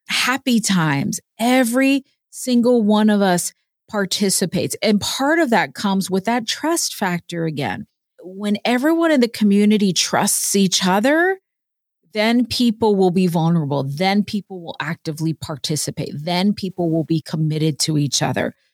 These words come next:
So that is so, so very important. Another key characteristic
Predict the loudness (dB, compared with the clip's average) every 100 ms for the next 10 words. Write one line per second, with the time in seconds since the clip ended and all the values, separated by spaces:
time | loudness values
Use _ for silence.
0 | _ _ -10 -6 -2 0 0 0 2 2
1 | 4 4 4 2 -2 0 2 4 4 2
2 | 2 2 4 2 0 -2 -4 -2 -4 -4
3 | _ _ _ _ _ 2 4 4 0 0
4 | -2 0 0 0 0 2 0 2 -2